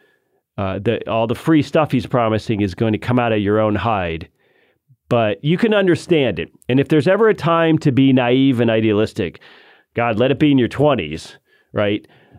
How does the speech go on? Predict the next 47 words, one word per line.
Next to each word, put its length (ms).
Um, 400
so, 460
so 300
w-, 240
would 200
I 140
rather 380
have 300
Bernie 320
than 140
Hillary? 340
I 140
probably 640
would. 360
I'm 140
not 220
sure 340
that 160
he 300
would 180
be 200
any 260
less 240
bellicose 580
in 80
foreign 280
policy, 420
but 200
he 120
might. 480
And 160
at 120
this 180
point, 380
I 120
would 160
hold 360
out 240
hope 340
for 140
any 200
candidate 460
who's 200
going 200
to 80
be 160
less 500